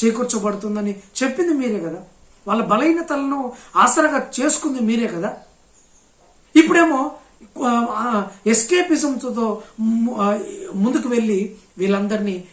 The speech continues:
ఇబ్బందుల పాలు చేస్తున్నారు. ఇప్పుడు బయట కూడా సోషల్ వరల్డ్ కూడా, సోషల్ వరల్డ్‌లో కూడా క్రైస్తవ్యం అంటే చిన్న చూపు, క్రైస్తవ్యం అంటే ఒక హేళనగా మారిపోయింది. మీలాంటి వారి వల్ల కాదా? ఒకసారి క్రైస్తవులు కూడా ఆలోచించాలి.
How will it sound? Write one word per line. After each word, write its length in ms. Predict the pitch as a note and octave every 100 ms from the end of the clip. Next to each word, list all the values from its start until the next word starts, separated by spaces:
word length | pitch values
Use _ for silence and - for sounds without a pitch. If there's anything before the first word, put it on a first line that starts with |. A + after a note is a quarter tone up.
| -
ఇబ్బందుల 360 | E3+ G3 F3+
పాలు 220 | E3+ D#3+ D3
చేస్తున్నారు. 500 | C#3+ - - C3 - _ - -
ఇప్పుడు 160 | A3
బయట 280 | G#3+ A#3 D4+
కూడా 240 | D4 A3+ - -
సోషల్ 340 | B3+ D4+ D#4+ D4
వరల్డ్ 280 | B3+ B3
కూడా, 280 | A#3 G#3+ G#3+ - - -
సోషల్ 360 | C4 D4+ D4+
వరల్డ్‌లో 360 | B3+ B3 A#3+ A3
కూడా 300 | G3+ F#3 F3+ - -
క్రైస్తవ్యం 520 | G#3 A3+ - G3+ G3
అంటే 160 | F#3
చిన్న 300 | F#3 A3+ C4 A3
చూపు, 460 | A3+ D3 C#3+ - -
క్రైస్తవ్యం 480 | G3 A3 - G#3+ G3+
అంటే 180 | F#3 F#3
ఒక 140 | F3+ E3+ - - -
హేళనగా 480 | F#3+ A#3 C4 A3+ G3+
మారిపోయింది. 500 | D#3+ C#3+ - B2 - _ _ _ _ _ _ _ -
మీలాంటి 420 | F3 A3 A3+ A3+
వారి 200 | A3+ A3
వల్ల 180 | G#3 G3+
కాదా? 360 | F#3+ F#3+ G3+ - - _ _ _ _ _ _ _ _
ఒకసారి 280 | E3+ - C#4+
క్రైస్తవులు 420 | G#3+ C4+ - C#4+
కూడా 180 | A#3 G3+
ఆలోచించాలి. 680 | D#3+ F#3+ G3 F3 D3 -